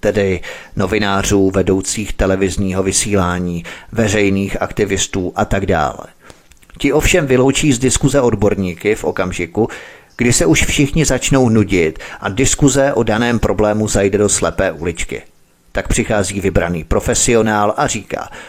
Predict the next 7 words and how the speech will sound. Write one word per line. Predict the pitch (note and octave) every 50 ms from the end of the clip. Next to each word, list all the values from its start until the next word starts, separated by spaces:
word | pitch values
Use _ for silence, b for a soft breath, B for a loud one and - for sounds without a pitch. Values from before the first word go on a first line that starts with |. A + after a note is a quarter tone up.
| B B B
„Pánové, | C#3+ D#3 E3 F3+ F3+ E3+ C3 G2 D2+ C2 - - - -
ve | - G2 G2
skutečnosti | - - D#3 D#3 E3 D3 - - D#3 - - - D3
je | C3 A2
všechno | - - C3 A#2 - - A#2+ A#2
úplně | - - A2 G2 - - G2+ G2 E2+
jinak. | E2 D2+ D2+ C#2 B1+ - -